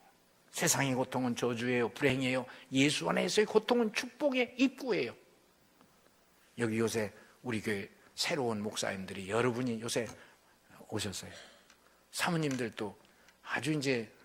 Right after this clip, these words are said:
젊은 사모들일 텐데, 이 큰 어떤, 이제 어떤, 그들이 일하던 조그만 교회보다는 큰 규모에서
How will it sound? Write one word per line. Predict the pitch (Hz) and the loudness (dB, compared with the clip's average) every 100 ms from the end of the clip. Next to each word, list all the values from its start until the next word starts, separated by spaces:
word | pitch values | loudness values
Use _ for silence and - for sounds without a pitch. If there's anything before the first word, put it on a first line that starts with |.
| - | -10
젊은 | - 117 107 101 | -4 -2 -2 -2
사모들일 | 95 - 107 95 90 87 - | -4 -6 -8 -10 -12 -14 -18
텐데, | - 92 92 - - - _ _ _ _ - | -20 -18 -18 -20 -20 -20 _ _ _ _ -8
이 | 120 | -6
큰 | - - - 160 113 - 123 | -4 -4 -4 -4 -6 -10 -10
어떤, | - 113 104 - - | -6 -6 -6 -12 -18
이제 | 110 107 98 - - - - - | -8 -6 -6 -10 -20 -20 -20 -16
어떤, | 98 107 95 92 _ _ _ _ - 98 | -12 -10 -10 -14 _ _ _ _ -20 -14
그들이 | - 120 113 107 90 - | -4 -2 0 -2 -6 -8
일하던 | 117 104 101 95 | -4 -4 -6 -8
조그만 | - 143 110 101 | -6 -2 -2 -2
교회보다는 | 107 101 95 95 98 | -4 -4 -8 -10 -10
큰 | - - 123 | -10 -8 -8
규모에서 | - 107 98 90 - 95 | -6 -6 -8 -8 -10 -10